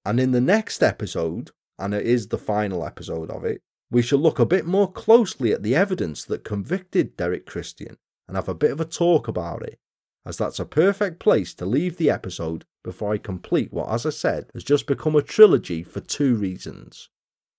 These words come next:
Firstly, because it's far too complex a case, this one, to try and condense down too much,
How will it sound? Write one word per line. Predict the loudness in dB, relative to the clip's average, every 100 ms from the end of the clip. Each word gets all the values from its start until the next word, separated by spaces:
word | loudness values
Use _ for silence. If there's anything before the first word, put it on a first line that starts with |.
| _ _
Firstly, | 8 12 12 10 0 0
because | 0 -4 0 0 -2
it's | -8
far | 0 4 4
too | 2 -4
complex | -2 0 -2 0 -4 -2
a | -10
case, | -4 -4 -4
this | 0 0 0
one, | -2 -2
to | -4 -8
try | -4 -2
and | -2 -2
condense | -4 -2 -2 -2 -4
down | -4 -2 0 -2
too | -6 -6
much, | -6 -8 -12 -20